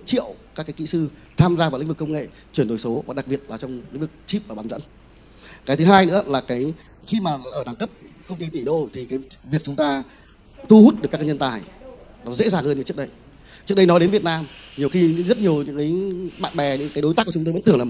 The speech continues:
chúng ta vẫn đang chiến tranh, chúng ta vẫn đang khó khăn. Tuy nhiên, giờ đây Việt Nam của chúng ta trên hình ảnh của công nghệ thông tin đã rất khác. Và cái khác này nó đã giúp cho chúng tôi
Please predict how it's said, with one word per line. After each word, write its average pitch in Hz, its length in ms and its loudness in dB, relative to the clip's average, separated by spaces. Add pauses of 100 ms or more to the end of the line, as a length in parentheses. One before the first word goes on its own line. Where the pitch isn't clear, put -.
(120)
chúng 139 120 -6
ta 175 60 -2
vẫn 165 120 -2
đang 170 140 -4
chiến 160 120 -4
tranh, 214 160 -2 (720)
chúng 139 100 -16
ta 139 80 0
vẫn 156 80 -2
đang 175 100 -2
khó 151 120 -2
khăn. 180 220 -2 (280)
Tuy 185 100 4
nhiên, 190 260 8
giờ 147 120 -2
đây 151 140 -4
Việt 143 140 -10
Nam 147 160 -6
của - 60 -16
chúng 120 80 -12
ta 139 180 -8
trên 143 140 -12
hình 127 120 -12
ảnh 101 160 -16
của 101 80 -16 (140)
công 175 100 -6
nghệ 160 80 -6
thông 135 100 -6
tin 135 160 -6
đã 113 80 -8
rất 143 120 -8
khác. 165 180 -4 (420)
Và 127 80 -6
cái 135 140 -4
khác 208 200 -2
này 165 140 -2 (180)
nó 123 140 -8
đã 135 220 -6
giúp 233 180 -2
cho 165 60 -4
chúng 135 140 -10
tôi 135 280 -4